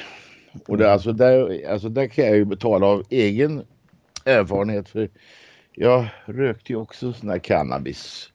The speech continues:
i ungdomen. Även om jag personligen, så att säga, eh, klarar mig helskinnad, så ändå så, eh, upptäckte man ju farorna i det.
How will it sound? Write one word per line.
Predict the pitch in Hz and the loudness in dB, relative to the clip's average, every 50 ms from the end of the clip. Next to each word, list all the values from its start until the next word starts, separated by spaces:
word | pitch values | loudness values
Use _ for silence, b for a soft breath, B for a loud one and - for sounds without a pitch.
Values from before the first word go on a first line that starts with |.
| _ _ - | _ _ -4
i | 78 90 98 | 0 2 4
ungdomen. | 98 95 90 90 90 82 87 82 78 78 78 - - - - - - | 4 4 4 2 2 0 0 -2 -2 -4 -6 -8 -10 -14 -18 -6 -2
Även | - 104 90 87 95 98 | 0 2 2 2 0 0
om | 95 98 | 0 0
jag | 90 92 92 104 107 - | 0 2 2 0 0 0
personligen, | - 98 92 - - 95 104 120 131 131 127 120 127 123 123 113 | -2 -4 -2 -2 -4 -4 -4 -4 -4 -6 -4 -4 -4 -4 -4 -6
så | 110 - 95 95 | -6 -6 -6 -6
att | 95 | -6
säga, | - - 120 101 87 80 82 85 85 85 80 76 78 90 95 92 87 B B B B - - | -6 -4 -4 -2 0 2 2 4 4 2 0 0 -4 -8 -10 -12 -12 B B B B -16 -12
eh, | - 90 85 82 | -8 -8 -6 -8
klarar | 80 - - 95 90 82 80 80 | -6 -2 2 2 2 4 2 2
mig | 82 85 85 92 | 2 2 2 2
helskinnad, | 98 87 67 65 - - 78 76 73 69 73 73 71 67 | 2 2 2 0 -2 -2 -2 0 0 0 -2 -4 -6 -6
så | - - - 80 78 78 76 73 71 - 50 B B B B B B B B B B B _ _ | -10 -8 -4 -2 0 0 0 0 -2 -6 -12 B B B B B B B B B B B _ _
ändå | - 117 123 107 90 90 98 107 135 139 127 117 107 87 | 2 4 4 6 4 4 4 4 4 4 4 2 0 -4
så, | 90 - - 107 101 101 95 87 - - - - _ - | -8 -6 -4 -2 0 0 0 -2 -4 -10 -18 -20 _ -6
eh, | 92 95 90 87 90 92 87 85 80 85 87 90 - - - - | -2 -2 0 0 0 -2 -4 -6 -10 -14 -16 -16 -16 -18 -18 0
upptäckte | - 127 110 - - - 110 104 95 - - 131 | 2 2 2 2 0 0 0 0 0 -2 -2 -2
man | 131 135 131 | -2 0 -2
ju | 131 | -2
farorna | 117 - - 117 101 85 80 87 104 127 147 143 131 127 _ _ _ _ | -2 0 2 2 2 2 2 0 0 -2 -2 -4 -4 -6 _ _ _ _
i | - 85 82 80 | -8 -6 -4 -4
det. | 78 73 71 71 67 | -2 -2 -2 -4 -4